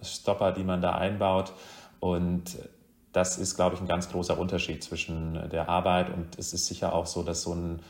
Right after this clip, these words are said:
Großkonzern, ein Konzern ist deutlich hierarchischer als eine Großkanzlei. Da ist die Hierarchie de-, deutlich niedriger, ähm, und hier hat man sehr strenge Prozesse, würde ich sagen.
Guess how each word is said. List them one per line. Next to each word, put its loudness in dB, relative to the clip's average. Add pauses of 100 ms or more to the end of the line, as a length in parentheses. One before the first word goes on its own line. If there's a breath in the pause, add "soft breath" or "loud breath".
(140)
Großkonzern, 2
ein -4
Konzern -2
ist -4 (840 loud breath)
deutlich 6
hierarchischer 2
als -4
eine -2
Großkanzlei. -4
Da -2
ist -8
die -2 (220)
Hierarchie -2
de-, -6
deutlich -4
niedriger, 0 (140)
ähm, -6 (340)
und -4 (120)
hier 0
hat 0
man 4
sehr 6
strenge 2
Prozesse, 4
würde 2
ich -4
sagen. 2